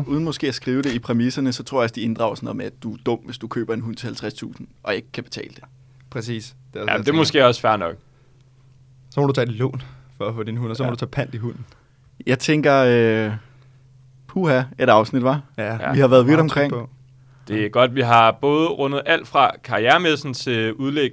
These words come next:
Speaker 3: i hundevalg. Altså, jeg tænker nu, hvis
Speaker 1: Og
Speaker 3: der sidder
Speaker 1: kriminelle i militæret.
Speaker 3: Ja, kriminelle i militæret. Altså, det har virkelig været public service i dag.
Speaker 2: Ja. Vi vil gerne sige tusind, tusind tak til, til alle de arbejdspladser, der har lyst til at være med i, i podcasten og, og hjælpe med jeres bidrag. Det,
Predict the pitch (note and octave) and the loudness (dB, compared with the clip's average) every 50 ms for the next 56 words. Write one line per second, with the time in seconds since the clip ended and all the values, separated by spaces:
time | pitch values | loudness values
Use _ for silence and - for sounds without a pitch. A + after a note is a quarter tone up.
0 | - B2 A2+ A2+ B2 C#3 C#3+ C3+ B2 A2+ G2+ G#2+ A2 G#2+ - B2+ A#2 - - C3 | -6 -8 -6 -4 -2 -2 0 2 2 2 2 0 -4 -4 -4 -6 -4 -4 -2 0
1 | C3 B2 B2+ C3+ C#3+ D3 A#2+ B2 A#2+ B2 B2 A#2 - C#3 C3 - C3+ C3+ B2+ C3+ | 0 2 2 0 0 -2 -2 0 2 2 2 2 -2 -4 -2 0 2 2 4 4
2 | D3+ D#3+ E3 D3 C3 A#2+ A2+ - - C3 - - D3 C#3 A#2+ A#2+ C3 B2+ - D3 | 4 4 2 2 0 0 0 -2 -4 -4 -2 -2 -2 2 4 4 4 4 2 -2
3 | C#3+ C3+ C#3+ E3 F#3 G3 G3 E3+ B2+ A#2 - - D#3+ E3 D3+ C#3+ C#3 C3+ - - | 0 4 4 4 4 4 2 0 -2 -2 0 2 2 2 2 2 -2 -6 -8 -6
4 | A2+ A2+ G2+ A#2+ B2+ B2 A#2+ A#2+ D3+ G3+ G#3+ G3+ D#3+ A#2+ - C#3 A#2+ G#2 A2+ - | -6 -6 -2 2 2 4 4 6 6 4 6 4 2 2 4 2 0 0 0 -2
5 | - A#2+ A#2 A#2+ A#2 A2 A2 G#2 G#2 F#2+ - - _ _ _ _ - - - - | -2 -2 -2 0 -2 -4 -2 -2 -2 -4 -4 -8 _ _ _ _ -20 -20 -18 -16
6 | G#2 G#2 G#2+ - _ _ - - - - _ - B2+ B2+ B2 A#2 B2+ B2 C#3 C3+ | -14 -14 -14 -16 _ _ -20 -20 -20 -20 _ -8 -6 -4 -2 0 0 0 0 0
7 | D#3 D3 C#3+ C3+ B2+ C3 - - - - - F#3+ D#3 D3+ - D#3 - D#3 C#3 B2+ | 0 0 0 0 -2 -4 -10 -18 -14 -8 -6 -6 -6 -4 -4 -4 -2 -2 -2 -2
8 | B2+ C3 B2+ C3 B2 A2+ B2+ C3 - - B2 A#2+ A2+ A2+ A2+ G#2+ G2 F#2 F#2 F2 | -2 -4 -2 -2 -2 -4 -4 -6 -8 -6 -4 -4 -2 -2 -2 -4 -4 -4 -6 -6
9 | E2 D2 - - _ _ - - G#2+ A2 A#2 A#2+ A#2+ A#2+ B2+ A#2 A#2 A2 G#2+ G#2 | -8 -10 -14 -16 _ _ -10 -6 -4 -2 -2 -2 -4 -4 -6 -6 -6 -6 -6 -8
10 | G2+ - - - G#2+ G#2+ B2 C3+ C3 C3 B2+ A2+ G#2+ A#2 A2 A2 G#2+ G#2 A2+ A2+ | -8 -8 -8 -6 -6 -4 -4 -6 -6 -4 -4 -6 -4 -6 -6 -6 -6 -6 -6 -8
11 | A#2 - B2 A2 A2 G#2+ G#2+ A2 A2 A#2 A2+ A2+ A2 A2+ A2 G#2+ G#2+ A2+ - _ | -6 -6 -6 -4 -4 -4 -4 -6 -6 -6 -8 -8 -10 -10 -10 -10 -10 -12 -14 _
12 | _ _ - A#2+ - - C3 A#2+ B2 - C3+ B2 A#2 B2+ - A#2 A2+ G#2+ G#2+ G#2+ | _ _ -16 -14 -6 -4 -4 -4 -2 -2 -4 -4 -4 -6 -8 -8 -8 -8 -8 -8
13 | G#2 A2 - - - A2+ A#2 A#2+ A#2 A#2 B2 A#2 G#2+ A#2 - - C3 B2+ C#3 C3 | -10 -12 -12 -12 -8 -4 -4 -2 -2 -2 -2 -4 -4 -6 -8 -8 -6 -4 -4 -4
14 | A#2+ G#2+ - B2+ C3 - A#2+ A2+ A2+ A2 G#2+ | -4 -4 -6 -12 -10 -8 -6 -6 -4 -6 -6